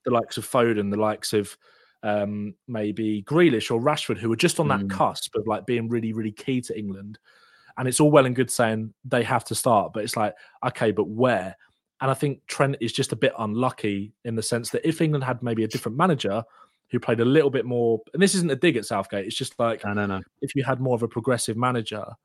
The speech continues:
Speaker 1: then maybe he would be able to thrive a little bit more for England and really s-,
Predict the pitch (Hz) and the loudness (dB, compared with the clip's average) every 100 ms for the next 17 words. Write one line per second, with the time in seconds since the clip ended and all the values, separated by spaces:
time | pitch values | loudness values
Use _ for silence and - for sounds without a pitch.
0 | _ _ _ _ _ 120 117 120 127 127 | _ _ _ _ _ 2 2 2 2 4
1 | 127 127 123 107 123 117 104 117 110 - | 4 4 2 0 0 0 2 0 0 -4
2 | - - 113 107 107 117 120 110 113 110 | -6 0 2 2 0 2 0 0 -2 -2
3 | 117 110 110 - _ _ - 127 143 147 | 0 0 0 -4 _ _ -2 4 4 4
4 | 117 110 113 123 131 117 107 | 2 0 0 2 4 2 -2